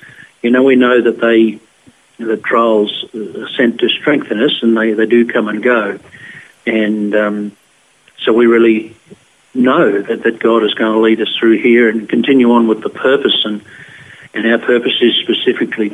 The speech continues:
to be involved in music and evangelism in the field across, uh, across the churches and, um, across the different style of, uh, outreach events,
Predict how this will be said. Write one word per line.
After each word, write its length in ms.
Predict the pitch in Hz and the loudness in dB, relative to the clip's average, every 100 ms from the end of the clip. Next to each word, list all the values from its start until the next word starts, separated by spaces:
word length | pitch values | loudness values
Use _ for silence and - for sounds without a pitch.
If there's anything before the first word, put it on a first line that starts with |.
| - | -4
to 100 | 104 | -2
be 380 | 110 104 104 104 - - _ - | 0 0 -2 -8 -20 -20 _ -6
involved 420 | 110 113 107 98 | -2 0 0 0
in 120 | 104 | -2
music 360 | 110 110 110 107 | -2 -2 -4 -2
and 160 | 123 139 | 0 2
evangelism 640 | 110 107 101 104 95 113 | 2 -2 -4 -8 -4 0
in 80 | 156 | 0
the 100 | 107 | 0
field 500 | - 113 117 117 - - | 2 2 2 0 -8 -20
across, 580 | - - 156 - - - - _ _ _ _ _ - - | -12 -4 -2 0 -2 -4 -8 _ _ _ _ _ -14 -8
uh, 320 | 104 104 - | -6 -6 -6
across 400 | 107 - 135 - | -6 -2 -2 -2
the 80 | 123 | -4
churches 500 | - 123 - 127 - | -2 -2 0 -2 -2
and, 480 | 98 110 110 107 107 | -4 -2 -4 -2 -4
um, 320 | 107 110 117 | -4 -4 -6
across 380 | 107 135 127 - | -4 -4 -2 -2
the 80 | |
different 420 | - 127 - 107 - | 0 0 -2 -6 -8
style 480 | - 123 135 131 117 | -6 -4 0 2 2
of, 160 | 110 110 - _ _ - - _ _ | 0 -2 -18 _ _ -20 -20 _ _
uh, 240 | 107 107 110 | -8 -8 -4
outreach 480 | 123 127 120 113 - | -2 0 0 0 -2
events, 440 | 104 131 113 - | -2 0 -2 -4